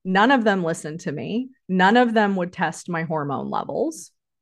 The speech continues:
And so it wasn't until after I was thirty that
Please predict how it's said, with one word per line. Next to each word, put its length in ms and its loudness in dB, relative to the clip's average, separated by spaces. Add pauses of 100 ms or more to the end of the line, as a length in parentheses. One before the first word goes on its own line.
(480)
And 720 2
so 420 2
it 140 4
wasn't 300 0
until 480 -2
after 440 0
I 40 -2
was 340 -6
thirty 600 -4 (200)
that 400 4